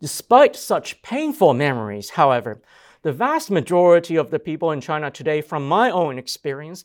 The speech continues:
still love the communist state passionately. For my country, right or wrong.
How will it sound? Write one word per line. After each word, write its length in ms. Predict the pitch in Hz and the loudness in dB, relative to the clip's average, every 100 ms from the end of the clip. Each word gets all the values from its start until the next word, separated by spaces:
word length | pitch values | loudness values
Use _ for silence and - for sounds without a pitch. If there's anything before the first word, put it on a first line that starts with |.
| _ _ _ | _ _ _
still 420 | - 247 233 226 | -4 2 4 2
love 420 | 160 247 180 135 | 2 4 4 2
the 100 | 170 | -6
communist 460 | - 170 147 135 - | -6 -6 -6 -10 -14
state 580 | - 175 127 - - _ _ | -10 -6 -6 -8 -20 _ _
passionately. 760 | - 226 247 - 160 120 101 _ _ _ _ _ _ _ _ _ _ _ _ _ _ | -6 -4 -4 -6 -10 -12 -18 _ _ _ _ _ _ _ _ _ _ _ _ _ _
For 160 | 202 | -2
my 160 | 202 190 | 0 -2
country, 480 | - 262 262 247 214 | -2 -2 -2 -4 -2
right 260 | 202 220 | 2 2
or 120 | 220 | 0
wrong. 400 | 214 254 127 - | 0 0 -2 -6